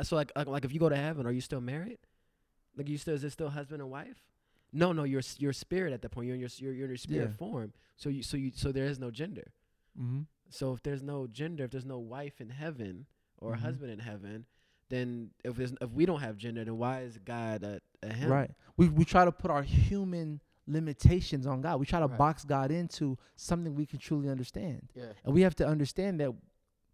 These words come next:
Speaker 2: we'll never fully understand. You
Speaker 1: Yeah.
Speaker 2: know what I mean? If we fully understood, there would be no, there would be no reason for faith
Speaker 1: Right.
Speaker 2: at all.
Speaker 1: No, of course.
Speaker 2: 'Cause we would understand.
Speaker 1: Yeah.
Speaker 2: If I had understanding, I don't need to trust in God and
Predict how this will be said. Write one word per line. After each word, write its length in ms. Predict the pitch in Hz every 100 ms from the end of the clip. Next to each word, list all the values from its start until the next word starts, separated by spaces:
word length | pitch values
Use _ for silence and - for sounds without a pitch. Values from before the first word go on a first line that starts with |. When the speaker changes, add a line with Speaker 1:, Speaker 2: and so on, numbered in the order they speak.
| _ _ _ _ -
Speaker 2:
we'll 160 | 165
never 320 | 160 165 185 165
fully 400 | - 165 143 135
understand. 680 | 139 139 - 208 135 110 - _
You 100 | 135
Speaker 1:
Yeah. 60 | 160
Speaker 2:
know 100 | 160
what 60 |
I 40 | 160
mean? 280 | 165 190 - _ _ _ _
If 100 | 147
we 100 | 196
fully 260 | - 226 214
understood, 380 | 185 - 247
there 100 | 202
would 80 | 175
be 100 | 170
no, 160 | 165 165
there 220 | 143 156
would 120 | 156
be 140 | 147 156
no 520 | 147 165 175 165 165 -
reason 380 | 151 160 151
for 120 | 139 123
faith 380 | 123 - - _ _ -
Speaker 1:
Right. 120 | 131
Speaker 2:
at 60 |
all. 240 | 131 107 - _ _
Speaker 1:
No, 140 | 120 117
of 100 | -
course. 120 | 131
Speaker 2:
'Cause 60 | 160
we 60 |
would 120 | 202 190
understand. 500 | 185 170 226 131 - _ _
Speaker 1:
Yeah. 200 | - 117 101 _
Speaker 2:
If 100 | -
I 100 | 196
had 100 | 202
understanding, 500 | 190 175 - 196 165
I 60 | 160
don't 120 | 165
need 140 | 175
to 80 | 160
trust 300 | - 151 -
in 100 | 135
God 340 | 135 139 135 127
and 160 | 117